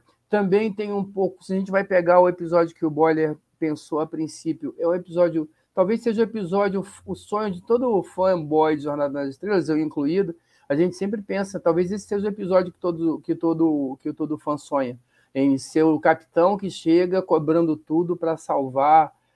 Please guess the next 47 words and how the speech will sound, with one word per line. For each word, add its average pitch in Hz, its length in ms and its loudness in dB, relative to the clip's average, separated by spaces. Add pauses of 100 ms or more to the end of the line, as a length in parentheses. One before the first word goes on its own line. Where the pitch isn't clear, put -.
(160)
ah, 135 380 0
pra 147 160 -4
salvar 147 360 2
o 151 100 2
dia, 131 380 -4
né? 135 280 -6 (280)
Então, 135 280 2
acho 190 160 2
que 202 80 -10
ele 185 100 -6
se - 120 -20
conecta 180 440 0
muito 208 220 -6
com - 80 -6
esse 226 140 -4
sentimento 202 500 -6
mais 185 240 0
ingênuo 151 460 -2
do 143 100 -6
fã 151 220 -6
de 139 80 -4
Jornada, 143 480 0 (380)
mas 214 180 2
ele 254 160 0
também 247 320 2
traz 240 340 -2
uma 233 200 -4
experimentação 220 800 -4
bem 214 140 -2
legal 196 440 4
s-, 190 160 -8 (140)
quando 180 180 -2
ele 175 120 -4
traz 170 280 2
essa 165 220 -6
questão 160 460 -6
do 151 80 -2
William, 156 480 -2 (400)
da 131 120 2
morte 143 380 2
dele, 151 220 2
embora 143 280 4
no 131 120 -4
final 135 280 -4
tenha 131 180 -8
aquela 127 200 -4
reviravolta, 120 720 -2